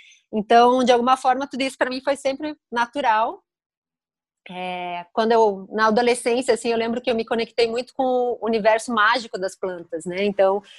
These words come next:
estudava muito livros de bruxaria, todo esse lado, né, de, de como os astros influenciavam nas plantas, enfim, e todas as magias que, que existiam nesse universo.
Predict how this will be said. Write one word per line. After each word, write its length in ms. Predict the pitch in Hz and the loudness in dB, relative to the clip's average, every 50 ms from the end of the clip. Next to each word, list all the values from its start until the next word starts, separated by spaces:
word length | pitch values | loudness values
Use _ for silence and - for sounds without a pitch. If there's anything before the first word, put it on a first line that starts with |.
| - - - | -20 -20 -16
estudava 400 | - - 220 208 214 214 226 233 | -6 2 4 6 6 8 6 4
muito 240 | 220 226 240 - 247 | 2 0 -2 -2 0
livros 280 | 220 226 214 214 226 | 0 0 0 0 -2
de 80 | 202 220 | -2 -2
bruxaria, 1000 | 190 208 226 - - 233 202 196 196 196 208 226 226 220 208 202 196 190 190 190 - | -2 -2 -4 -2 0 0 2 2 0 -2 -2 -2 -2 0 0 0 0 -2 -4 -6 -6
todo 140 | 226 208 214 | -6 -6 -4
esse 160 | 220 - 254 | -4 -2 0
lado, 320 | 226 214 208 214 202 214 | 2 4 4 2 2 -2
né, 220 | 220 220 220 226 226 | -6 -6 -6 -8 -6
de, 320 | 202 220 220 202 196 - _ _ _ _ _ _ _ - | -4 -4 -4 -4 -4 -6 _ _ _ _ _ _ _ -8
de 80 | 208 - | -8 0
como 220 | - 233 247 247 | 0 2 2 2
os 120 | 226 196 | 0 2
astros 640 | 208 220 214 233 254 254 247 - - - 226 220 196 | 4 6 6 8 6 6 2 0 -8 -8 -8 -8 -6
influenciavam 680 | 220 208 - 233 220 214 208 - 220 208 208 226 214 | -8 -10 -10 -10 -10 -10 -8 -4 -4 -4 -4 -4 -8
nas 180 | 214 208 202 - | -8 -10 -12 -10
plantas, 840 | - 208 202 214 226 233 226 220 208 214 - 208 208 202 202 196 - | -8 -6 -6 -6 -6 -8 -8 -8 -10 -6 -6 -4 -4 -4 -6 -8 -8
enfim, 480 | 214 214 240 233 - 233 220 214 208 202 | -8 -10 -10 -8 -4 -4 -4 -4 -4 -6
e 60 | 190 | -6
todas 240 | 196 220 220 202 226 | -4 -4 -2 -2 -2
as 120 | 240 240 240 | -4 -2 0
magias 600 | 262 240 247 247 208 226 233 240 233 233 - - - | 0 0 0 0 0 -2 0 0 -2 -2 -4 -14 -6
que, 320 | - 240 226 233 240 247 _ _ _ _ _ _ _ _ _ _ _ - | -2 -2 -2 -2 -4 -10 _ _ _ _ _ _ _ _ _ _ _ -4
que 60 | 240 | -4
existiam 420 | 220 196 220 226 - - 247 233 | -2 0 -2 -2 -2 -2 -4 -2
nesse 200 | 233 233 226 - | -2 -2 -4 -4
universo. 520 | 240 254 262 247 180 170 160 160 - - | -4 -2 0 0 0 -2 -2 -8 -16 -20